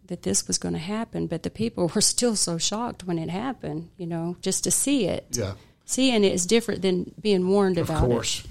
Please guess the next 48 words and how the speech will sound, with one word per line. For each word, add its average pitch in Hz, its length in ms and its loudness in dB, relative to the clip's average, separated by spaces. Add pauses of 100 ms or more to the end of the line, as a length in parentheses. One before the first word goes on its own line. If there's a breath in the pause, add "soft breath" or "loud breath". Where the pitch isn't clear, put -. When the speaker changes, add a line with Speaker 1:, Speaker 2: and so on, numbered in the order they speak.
(120)
Speaker 2:
And 147 160 -4
y'all 180 220 4
are 131 240 0
at 131 100 2
a 113 100 2 (240)
place, 120 340 0
I'm 110 220 -2
assuming, 113 480 0
that 101 140 -4
y'all 117 200 0
were 113 120 2
just 107 200 -2
trying 120 140 -2
to 95 80 -4
keep 120 260 -10
him 101 200 -20
comfortable. 95 440 -6
The 90 120 -12
doctors 117 420 2
had 110 140 2
said, 107 260 2
"There's 90 180 -8
nothing 123 380 4
else 113 220 4
that - 100 0
we 113 160 6
can 98 200 -2
do." 104 280 6
Speaker 1:
No. 233 480 -2
Speaker 2:
No, 120 240 8
that's 110 240 0
not 113 160 0
true? 127 180 0
Speaker 1:
No, 202 240 6
we 208 160 6
were 220 140 2
still 214 320 0
doing 214 340 0
our 214 200 0
very 220 320 0
best, 214 400 -4
hundred 208 200 -2
percent, 202 360 -2
to - 40 -12
keep 196 240 -4
that 190 160 -4
boy 175 220 -2
alive, 165 420 -4